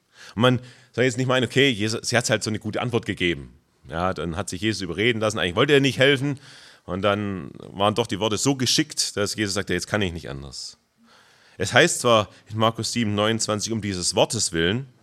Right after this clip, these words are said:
aber nochmal der Paralleltext, hier lobt Jesus ihren Glauben.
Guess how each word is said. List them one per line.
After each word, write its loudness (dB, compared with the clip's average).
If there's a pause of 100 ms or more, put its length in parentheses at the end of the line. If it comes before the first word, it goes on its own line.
(920)
aber 4
nochmal 4
der 2
Paralleltext, 0 (340)
hier 0
lobt 4
Jesus 0
ihren -4
Glauben. -2